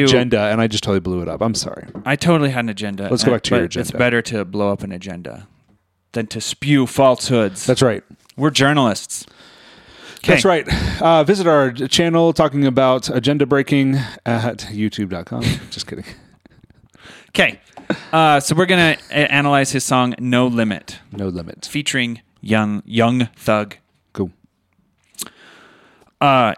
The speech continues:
Speaker 2: just so you're aware, there is some swearing,
Speaker 1: All right.
Speaker 2: curse language, so I will be editing that as I read.
Speaker 1: Not fan of the cursing, so I appreciate the, uh, the editing it out.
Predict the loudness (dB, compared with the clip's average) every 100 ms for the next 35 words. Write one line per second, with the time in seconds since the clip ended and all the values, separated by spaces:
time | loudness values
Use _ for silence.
0 | -6 -8 -6 -6 -4 -4 -2 -4 -6 -8
1 | -12 -12 -10 -10 -12 -10 -10 -12 -14 _
2 | _ _ _ _ _ _ -16 -14 -8 -6
3 | -4 -6 -8 -16 _ _ _ _ _ _
4 | _ -6 0 2 2 0 -6 -4 0 2
5 | 2 2 0 -2 0 2 0 0 -4 -4
6 | -4 -2 -2 -2 -4 -4 -8 -6 -6 -6
7 | -6 -8 -8 -10 -2 -2 -2 -2 0 0
8 | 0 -4 -6 -6 -6 -6 -4 -4 -4 -6
9 | -10 -10 -8 -10 _ -10 -8 -8 -8 -10
10 | -12 -16 _ -12 -10 -8 -8 -8 -8 -10